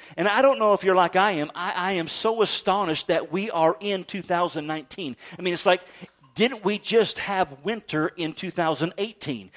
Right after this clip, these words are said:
And here we are in two thousand nineteen. Where did the time go? It just keeps continually moving faster and faster and faster. But when it comes to God,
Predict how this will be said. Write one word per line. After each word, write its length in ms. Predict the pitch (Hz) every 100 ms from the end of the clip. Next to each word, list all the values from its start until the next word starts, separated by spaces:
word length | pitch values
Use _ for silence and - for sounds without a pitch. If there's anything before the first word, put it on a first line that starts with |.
| 185
And 140 | 180 175
here 260 | - 214
we 220 | 214 185 -
are 400 | 220 220 143 180
in 140 | 165
two 120 | 180
thousand 400 | 175 180 175 170
nineteen. 420 | 180 220 - 160
Where 200 | 156 233
did 100 | 254
the 80 | 247
time 420 | - - 220 240 226
go? 360 | 226 233 165 - - 220
It 200 | 233 262
just 200 | 196 -
keeps 220 | 220 196
continually 640 | - 180 - 247 214 180
moving 320 | 175 185 165
faster 480 | 151 208 220 - 175
and 180 | 165 151
faster 440 | - 185 175 -
and 180 | 156 147
faster. 560 | - 180 175 - 107 87 _ _ _ _ _ _ _ _ _ _ _ _ _ _ _
But 80 | 170
when 160 | 185
it 100 | 175
comes 320 | - 214 226 -
to 100 | 190
God, 500 | 196 202 156 104